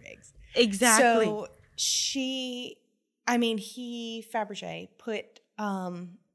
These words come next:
Speaker 1: so much detail on all these little flowers. Is this maybe the most simplistic pedestal we've seen? It's just an open,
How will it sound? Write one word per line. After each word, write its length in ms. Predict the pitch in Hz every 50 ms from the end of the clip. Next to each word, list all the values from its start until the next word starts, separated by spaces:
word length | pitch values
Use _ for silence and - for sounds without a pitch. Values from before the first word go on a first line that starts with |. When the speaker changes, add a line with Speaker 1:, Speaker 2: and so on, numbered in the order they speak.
| - - _
Speaker 1:
so 240 | - - - 294 311
much 220 | 339 370 339 -
detail 420 | 208 196 208 202 202 - - 202
on 120 | 185 180 180
all 120 | 196 196
these 180 | 202 226 214 208
little 140 | 208 196 190
flowers. 1040 | 190 - - 226 220 208 214 214 214 214 214 214 208 208 208 202 202 196 - - - _ _ _ _ _ _ _ _ _ _ _ _ -
Is 140 | 214 196
this 260 | 190 240 339 339 - -
maybe 280 | 240 220 220 262 262
the 120 | 226 220 208
most 300 | 202 185 190 - - -
simplistic 580 | 196 180 - - 175 - - - 202 202 -
pedestal 480 | - 196 165 170 170 - - 196 196 214
we've 200 | 208 190 180 -
seen? 600 | - - - - 147 151 139 135 160 214 269 302 - _ _ _ _ _ _ _ _ _ _ _ -
It's 160 | 180 180 -
just 240 | - 214 208 - 220
an 120 | 196 190 - _
open, 800 | 180 190 214 220 214 - 254 247 247 247 247 240 240 240 240 240